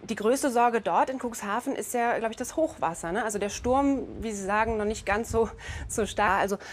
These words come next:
Alarmbereitschaft. Wir schauen auch gleich noch mal ein bisschen weiter nördlich. Da geht's nämlich schon <laughs> richtig rund mit dem Sturm.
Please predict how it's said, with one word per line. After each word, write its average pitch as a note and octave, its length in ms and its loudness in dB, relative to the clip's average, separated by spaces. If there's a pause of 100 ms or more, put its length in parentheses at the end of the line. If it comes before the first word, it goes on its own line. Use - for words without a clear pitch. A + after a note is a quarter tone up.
(120)
Alarmbereitschaft. A3+ 880 2
Wir G#3 80 0
schauen G#3+ 240 2
auch - 140 -2
gleich G3+ 240 2
noch A3+ 80 -2
mal A3 100 -2
ein G3+ 140 -2
bisschen A3+ 240 -4
weiter G3+ 240 0
nördlich. F#3 520 0
Da G3+ 120 -4
geht's G#3 180 -6
nämlich G#3 180 0
schon F#3+ 260 0
<laughs> - 100 -14
richtig A3 400 -6
rund A#3 220 2
mit F#3+ 120 -2
dem F3+ 100 -2
Sturm. G3 320 0